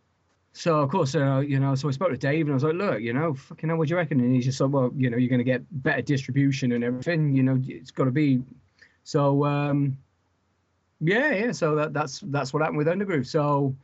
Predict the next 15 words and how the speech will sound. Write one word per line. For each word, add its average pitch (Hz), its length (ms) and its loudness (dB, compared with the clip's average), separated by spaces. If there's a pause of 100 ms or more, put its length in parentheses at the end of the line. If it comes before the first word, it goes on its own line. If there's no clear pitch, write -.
(360)
you 147 140 -2
know, 135 120 2
Darren 143 280 0
had 135 100 -2
some 135 120 -6
stuff 139 280 -2
going 151 180 2
on. 160 180 2
It's 147 100 -4
put 160 160 -2
us 143 120 -8 (200)
back 139 260 -4
a - 20 0
little 147 260 -2
bit, 160 320 0